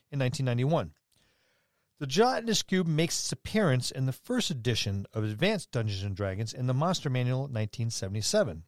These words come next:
the second edition, Monstrous Compendium, Volume one, in nineteen eighty-nine, the Monstrous Manual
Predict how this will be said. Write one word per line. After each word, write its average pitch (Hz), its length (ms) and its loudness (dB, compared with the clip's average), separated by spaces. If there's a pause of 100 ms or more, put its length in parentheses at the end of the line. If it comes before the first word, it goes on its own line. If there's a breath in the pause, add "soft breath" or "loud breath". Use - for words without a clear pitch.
(140)
the 101 80 -12
second 117 360 0
edition, 113 520 0 (180)
Monstrous 123 460 2
Compendium, 135 840 0
Volume 104 440 0
one, 139 400 4 (420)
in 160 120 0
nineteen 135 420 2
eighty-nine, 117 720 2 (500)
the 127 80 0
Monstrous 185 560 4
Manual 156 420 2